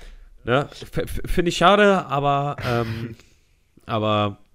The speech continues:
Speaker 1: ja, muss ich mit leben.
Speaker 2: Ja, ja.
Speaker 1: <laughs>
Speaker 2: Bei dem Film geht das auch, ne? Ist ja
Speaker 1: Okay.
Speaker 2: jetzt nicht, war jetzt nicht Interstellar, dem ich hier eine vier gegeben hab. Äh, eine zwei, sorry, ich bin immer bei den I M D B.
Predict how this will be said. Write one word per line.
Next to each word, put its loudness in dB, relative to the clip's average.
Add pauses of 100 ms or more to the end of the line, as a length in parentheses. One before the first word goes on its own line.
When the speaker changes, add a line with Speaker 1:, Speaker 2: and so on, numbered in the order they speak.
(1300)
Speaker 1:
ja, -12
muss -6
ich -10
mit -10
leben. -8
Speaker 2:
Ja, 2 (100)
ja. 2 (160)
Speaker 1:
<laughs> 2 (540)
Speaker 2:
Bei 2
dem 2
Film 2
geht -2
das -2
auch, -4
ne? -6
Ist -4
ja 2
Speaker 1:
Okay. 0
Speaker 2:
jetzt -2
nicht, -14 (140)
war 0
jetzt 0
nicht -6
Interstellar, 0
dem -2
ich -10
hier -8
eine -8
vier -6
gegeben -6
hab. -8 (140)
Äh, -2
eine -2
zwei, -2
sorry, -6
ich -16
bin -10
immer -6
bei -2
den -12
I -8
M -6
D -10
B. -12